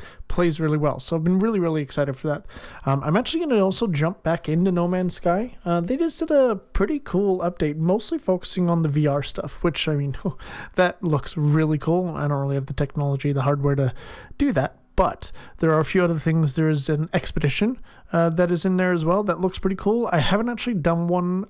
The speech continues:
as they've come out. The only expeditions I did were in around Christmas time, where they kind of redid the Expedition Redux, is what they called it. Redux? Redo? I'm not sure.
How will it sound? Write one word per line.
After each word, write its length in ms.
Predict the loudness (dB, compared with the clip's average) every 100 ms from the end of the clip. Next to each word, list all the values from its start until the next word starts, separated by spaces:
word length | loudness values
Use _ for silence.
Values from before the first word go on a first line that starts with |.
| _ -6
as 240 | -4 -2
they've 180 | 0 -2
come 220 | 0 -2
out. 240 | 0 -2 -2
The 100 | 0
only 260 | 2 2 0
expeditions 560 | -2 -4 -4 -2 0
I 80 | 0
did 240 | 0 -2 0
were 240 | -2 -2 -8 -20 -20 -6
in 420 | -2 -2 -2 -4 -2
around 220 | -2 -2
Christmas 360 | -2 -2 -2 -4
time, 300 | -2 -2 -2
where 260 | -2 -2 -6 -16 -12 -2
they 140 | 0
kind 180 | 2 -2
of 140 | -2
redid 640 | -2 0 2 2 0 0 -2 -6
the 100 | -4
Expedition 540 | -4 -4 -4 -2 -2 0
Redux, 640 | 0 0 -2 -4 -4 -2
is 240 | -2 0
what 140 | -4 -2
they 80 |
called 220 | -2 0 0
it. 80 | 0
Redux? 420 | 0 0 -2 -4
Redo? 380 | 2 2 2 0 -12 -8
I'm 60 | -4
not 120 | -4
sure. 200 | -4 -8